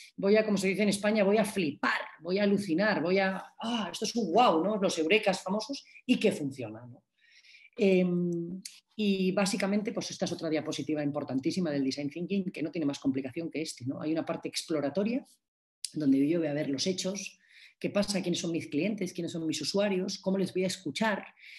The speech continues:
qué problemas tienen, qué, cómo puedo con-, co-, eh, co-, convertir sus problemas en,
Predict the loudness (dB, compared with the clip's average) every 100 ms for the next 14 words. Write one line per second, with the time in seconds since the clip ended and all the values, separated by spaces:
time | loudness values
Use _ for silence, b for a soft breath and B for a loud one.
0 | B B -6 0 4 4 4 2 0 2
1 | 2 0 -4 -12 -2 2 4 2 2 0
2 | 0 0 4 4 4 2 -2 -6 -10 -6
3 | -6 -8 -8 -8 -8 -6 -4 -2 -4 -4
4 | -6 -4 -2 2 0 -2 -6 -4